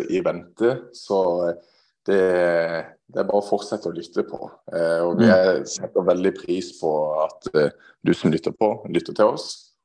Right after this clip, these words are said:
Speaker 1: Håper
Speaker 2: Mm.
Speaker 1: du har fått noe ut av dette, og at syttende mai har vært en, eh, fin og berikende dag.
Speaker 2: Mm.
Speaker 1: Og så... Eh,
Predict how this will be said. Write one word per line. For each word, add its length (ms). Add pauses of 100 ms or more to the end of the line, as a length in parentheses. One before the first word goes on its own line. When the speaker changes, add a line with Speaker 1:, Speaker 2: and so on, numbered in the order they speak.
(120)
Speaker 1:
Håper 360
Speaker 2:
Mm. 40
Speaker 1:
du 320
har 480 (100)
fått 100
noe 200
ut 200
av 60
dette, 240
og 240
at 80
syttende 320
mai 280
har 260
vært 360
en, 300
eh, 180 (260)
fin 500
og 220
berikende 460
dag. 260 (640)
Speaker 2:
Mm. 280
Speaker 1:
Og 100
så... 220 (320)
Eh, 320